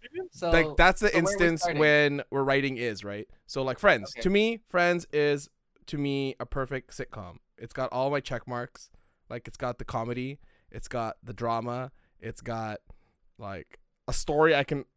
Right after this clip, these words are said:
Speaker 3: kinda follow. I didn't really care much, so much for the story, but it was there. They kinda shoved it in your face all the time, but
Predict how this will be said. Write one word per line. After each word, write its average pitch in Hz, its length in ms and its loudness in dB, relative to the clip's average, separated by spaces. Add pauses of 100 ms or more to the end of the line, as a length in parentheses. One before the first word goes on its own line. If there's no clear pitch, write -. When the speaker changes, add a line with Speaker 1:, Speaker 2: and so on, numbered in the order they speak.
Speaker 3:
kinda 135 300 -2
follow. 151 680 4
I 127 60 -8
didn't 123 260 -6
really 127 160 -4
care 123 260 0
much, 123 220 -6
so 147 120 -6
much 127 180 -6
for 143 100 -8
the 123 80 -8
story, 131 480 -4
but 107 400 -6
it 123 80 -8
was 113 200 -8
there. 120 440 -2 (220)
They 123 80 -12
kinda 131 180 -6
shoved 120 240 -6
it 127 60 -4
in 123 100 -4
your 107 80 -8
face 110 240 -6
all 117 100 -6
the 117 60 -8
time, 120 440 -10
but 95 200 -16